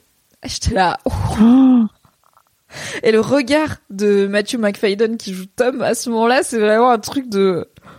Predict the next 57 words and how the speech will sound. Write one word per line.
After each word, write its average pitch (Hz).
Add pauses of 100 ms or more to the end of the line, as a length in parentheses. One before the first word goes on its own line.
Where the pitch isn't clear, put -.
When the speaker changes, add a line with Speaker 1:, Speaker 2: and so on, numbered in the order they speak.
(640)
Speaker 1:
oh. 359
Et 233
même 320
il 247
lui 226
dit 269
un 226
truc 320
genre, « 175
Jesus 370
fuck 415 (140)
Carl. » 392
Enfin, 254
genre, 196 (320)
je 214
sais 349
qu'on, 208 (280)
il 208
y 202
a, 220
euh, 185
je -
crois 277
que -
c'est 202
Navo 180
qui 262
disait 226
dans 220
le 220
chat, 240
euh, « 190 (400)
J'aime 220
bien 262
l'idée 254
que 254
quand 208
Logan 214
n'est 208
pas 208
là, 226
il 196
lâche 214
les 233
chevaux 226
quand 202
il 190
discute. » 202
Et 185
effectivement, 202
c'est 214
des 185
discussions -
qui -
sont 202
quand 185
même, 165